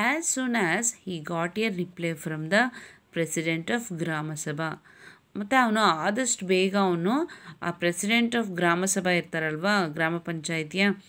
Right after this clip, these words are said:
ಏನು ಅಧ್ಯಕ್ಷರು, ಅವರಿಂದ ರಿಪ್ಲೈ ಕೂಡ ಅವನಿಗೆ ಬರುತ್ತೆ. ಏನಂತ? "We have decided not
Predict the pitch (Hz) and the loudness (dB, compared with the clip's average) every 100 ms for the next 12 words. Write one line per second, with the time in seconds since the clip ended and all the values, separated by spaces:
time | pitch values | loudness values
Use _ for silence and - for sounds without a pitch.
0 | - _ _ - 165 165 170 156 147 170 | -20 _ _ -6 -4 -2 -2 -2 0 -2
1 | 165 - 220 190 - - - - 185 190 | -2 -2 -2 -2 -6 -18 -12 -4 -2 0
2 | 180 190 262 247 175 175 - 214 214 202 | -2 0 -2 -2 -4 -6 0 0 0 0
3 | 190 180 165 170 254 311 - _ - 151 | 2 0 -2 -2 -2 -4 -12 _ -12 -6
4 | 160 160 156 - 220 311 311 185 202 202 | -6 -6 -6 -2 0 0 -2 -2 2 2
5 | 180 175 170 165 160 165 _ _ _ _ | 2 0 -2 0 -2 -8 _ _ _ _
6 | _ _ _ _ _ - - - _ 156 | _ _ _ _ _ -16 -16 -18 _ -6
7 | 170 151 156 160 156 160 233 294 - _ | -6 -6 -2 0 2 4 2 0 -8 _
8 | - 147 170 - 196 185 185 165 165 233 | -14 -6 -4 0 2 4 4 4 4 4
9 | 247 - - _ 180 190 202 247 | 0 -12 -20 _ -2 4 4 4